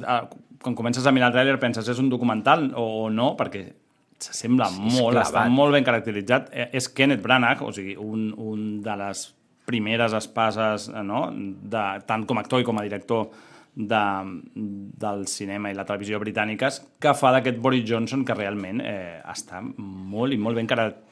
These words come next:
Speaker 1: caracteritzat. Fa por fins i tot a vegades, dius, "Mm, a veure si serà com una mica un guinyol", però realment, eh, en Michael Winterbottom, que és el director que està darrere, doncs han fet una sèrie que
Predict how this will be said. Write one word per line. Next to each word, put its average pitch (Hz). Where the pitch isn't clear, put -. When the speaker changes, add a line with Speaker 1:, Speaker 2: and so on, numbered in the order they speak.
Speaker 1:
caracteritzat. 104
Fa 143
por 151
fins 147
i 123
tot 143
a 139
vegades, 131
dius, 123
"Mm, 110
a 107
veure 101
si 117
serà 110
com 123
una 123
mica 120
un 127
guinyol", 127
però 127
realment, 156
eh, 117
en 110
Michael 127
Winterbottom, 123
que 110
és 107
el 117
director 113
que 107
està 120
darrere, 120
doncs 113
han 117
fet 143
una 131
sèrie 127
que 110